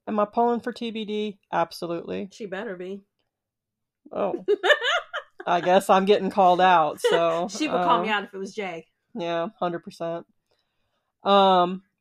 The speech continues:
Speaker 1: I don't know. Nick Xander versus Nick Bugatti.
Speaker 2: I'm very underwhelmed with the feud,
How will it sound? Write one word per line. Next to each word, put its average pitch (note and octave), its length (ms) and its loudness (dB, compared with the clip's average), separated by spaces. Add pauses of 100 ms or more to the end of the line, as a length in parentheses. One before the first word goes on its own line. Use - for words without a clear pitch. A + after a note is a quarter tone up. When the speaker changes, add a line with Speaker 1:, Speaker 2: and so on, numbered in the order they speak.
(400)
Speaker 1:
I G#3+ 100 -8
don't E3 180 -6
know. E3 420 -8
Nick F3+ 300 -6
Xander E3+ 380 -4
versus E3 300 -10
Nick E3 200 -10
Bugatti. F3 460 -8 (680)
Speaker 2:
I'm A#3 160 -12
very A3 240 -8
underwhelmed G3 640 -12
with G3+ 140 -18
the A#3+ 60 -20
feud, G#3+ 380 -16